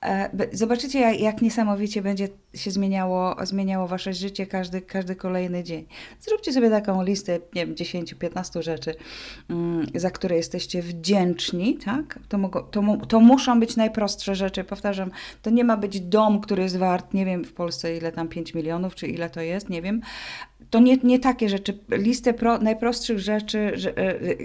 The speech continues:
za które jesteście wdzięczni i tak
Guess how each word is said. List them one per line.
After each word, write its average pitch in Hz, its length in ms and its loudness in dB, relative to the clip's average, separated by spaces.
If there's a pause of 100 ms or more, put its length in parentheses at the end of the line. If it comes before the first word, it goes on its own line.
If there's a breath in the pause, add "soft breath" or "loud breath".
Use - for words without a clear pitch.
(140)
za 202 160 0
które 214 220 -2
jesteście 214 440 -4
wdzięczni 214 520 -2 (360 loud breath)
i 233 200 0
tak 254 340 0